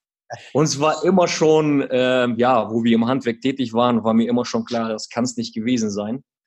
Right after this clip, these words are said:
Also wir haben immer, oder ich zumindest, hab immer gedacht, da muss was mehr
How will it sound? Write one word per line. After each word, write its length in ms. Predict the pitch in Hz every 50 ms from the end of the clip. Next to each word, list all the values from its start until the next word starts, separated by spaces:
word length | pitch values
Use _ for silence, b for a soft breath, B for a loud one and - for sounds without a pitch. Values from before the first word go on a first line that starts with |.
| _ _ _ _ _ _ _ -
Also 240 | 113 110 113 101 104
wir 100 | 107 117
haben 160 | 117 117 117
immer, 600 | 123 127 127 123 123 120 120 117 110 110 107 - _ _ _ _ -
oder 200 | - 110 104 -
ich 140 | 139 131 -
zumindest, 460 | - - 123 127 131 127 127 123 -
hab 100 | 110 101
immer 200 | 113 120 120 117
gedacht, 260 | 113 107 117 117 117 -
da 100 | 110 104
muss 260 | 113 127 120 - -
was 220 | 117 117 - -
mehr 420 | 117 117 117 123 135 135 131 -